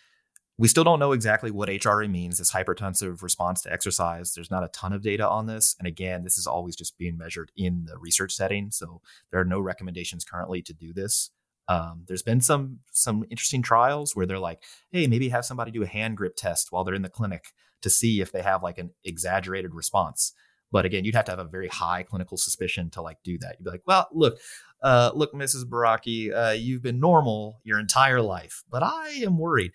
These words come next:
And maybe you would be, be due to evidence of, like,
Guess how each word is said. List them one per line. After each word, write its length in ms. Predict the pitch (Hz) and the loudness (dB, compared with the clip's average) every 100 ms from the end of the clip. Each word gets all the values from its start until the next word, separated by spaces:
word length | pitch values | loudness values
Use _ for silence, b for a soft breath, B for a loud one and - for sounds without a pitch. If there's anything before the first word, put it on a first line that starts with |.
| b b | b b
And 120 | 113 | 0
maybe 200 | 127 143 | 2 0
you 120 | 143 | -4
would 160 | 131 135 | -6 -6
be, 120 | 127 | -6
be 220 | 120 113 _ | -8 -10 _
due 120 | 117 113 | -10 -2
to 220 | 110 107 | 2 2
evidence 320 | 110 113 107 | 0 -2 -6
of, 100 | - | -4
like, 180 | 98 95 | -6 -8